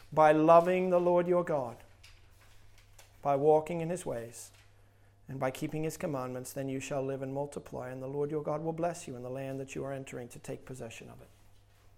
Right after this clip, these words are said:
Why would the scheme not work? Because obedience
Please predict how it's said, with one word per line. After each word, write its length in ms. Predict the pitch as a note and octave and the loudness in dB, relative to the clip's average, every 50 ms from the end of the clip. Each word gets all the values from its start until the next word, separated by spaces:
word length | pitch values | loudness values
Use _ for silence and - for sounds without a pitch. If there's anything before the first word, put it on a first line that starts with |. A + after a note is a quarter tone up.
| - - - - - - - - - - - - - - - - - - - - - - | -20 -20 -20 -20 -20 -20 -20 -20 -20 -20 -20 -20 -20 -20 -20 -20 -20 -20 -20 -20 -14 -6
Why 280 | F3+ F#3+ G#3 G#3+ A3 G#3+ | 0 2 4 4 4 6
would 160 | G#3+ A3 G#3+ | 4 4 2
the 80 | G#3 - | 0 -4
scheme 340 | - - - G#3+ G3+ G3 | -8 -6 -2 -2 0 0
not 220 | G3 F#3+ F3+ F#3 E3 | 0 0 -2 -2 0
work? 400 | E3 F3 F3 D#3+ - - - - - - - - - - - - - - - - - - - - - - - - - - - - - - - - - - - - - - - - - | 0 0 0 0 -2 -6 -12 -18 -20 -20 -20 -20 -20 -20 -20 -20 -20 -20 -20 -20 -20 -20 -20 -20 -20 -20 -20 -20 -20 -20 -20 -20 -20 -20 -20 -20 -20 -20 -20 -20 -20 -20 -20 -16 -14
Because 320 | D3+ D3+ - F3+ D#3 D3+ | -12 -4 -2 0 0 2
obedience 760 | D#3 D3 D#3+ F3 F3+ E3 C#3 A#2 A#2 - - - - - | 0 0 0 0 -2 -2 -4 -6 -8 -12 -14 -16 -16 -16